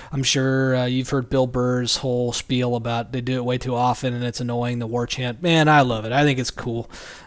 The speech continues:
Um, so <laughs> I'm a little bit of a f-, a little bit of a Florida State fan because of that. So, uh, hopefully the Seminoles will have a,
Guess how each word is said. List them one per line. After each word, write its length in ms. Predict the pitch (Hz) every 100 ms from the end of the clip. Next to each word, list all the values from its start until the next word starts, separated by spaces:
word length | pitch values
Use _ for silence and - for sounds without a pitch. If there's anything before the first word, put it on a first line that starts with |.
| -
Um, 400 | 127 123 123 127
so 160 | 156
<laughs> 880 | 139 - - 190 - - - - -
I'm 140 | 143
a 40 | 139
little 200 | 139 135
bit 120 | 135
of 120 | 127
a 40 |
f-, 220 | 123 - -
a 260 | 147 139 139
little 180 | 139
bit 100 | 135
of 100 | 131 127
a 140 | 123
Florida 420 | - 156 135 123
State 260 | - 131 117
fan 220 | 135 123
because 340 | 120 123 113
of 60 | 110
that. 180 | 110 110
So, 320 | - 117 117 - - - -
uh, 300 | 120 117 120
hopefully 280 | 156 175 143
the 100 | 131
Seminoles 600 | 147 139 135 127 123 127
will 320 | 117 117 135
have 140 | 165
a, 120 | 160